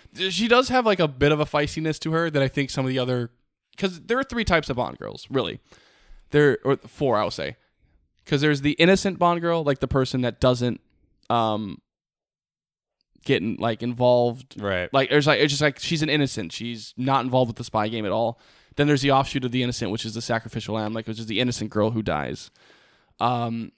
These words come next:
Speaker 1: there's the, the femme fatale, like, the, you know, the, the badass Bond girl,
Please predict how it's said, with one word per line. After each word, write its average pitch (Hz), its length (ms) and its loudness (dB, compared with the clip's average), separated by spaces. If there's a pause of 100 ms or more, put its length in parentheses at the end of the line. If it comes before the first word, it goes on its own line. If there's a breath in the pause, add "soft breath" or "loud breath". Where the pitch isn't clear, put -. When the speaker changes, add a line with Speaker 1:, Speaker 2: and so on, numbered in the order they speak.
Speaker 1:
there's 127 420 0
the, 117 440 0
the 123 120 -8
femme 151 320 -2
fatale, 135 360 0
like, 117 160 -2 (520)
the, 156 100 0
you 185 80 2
know, 131 100 4
the, 120 120 0
the 117 160 -6
badass 123 760 0 (440)
Bond 104 240 4
girl, 104 320 -2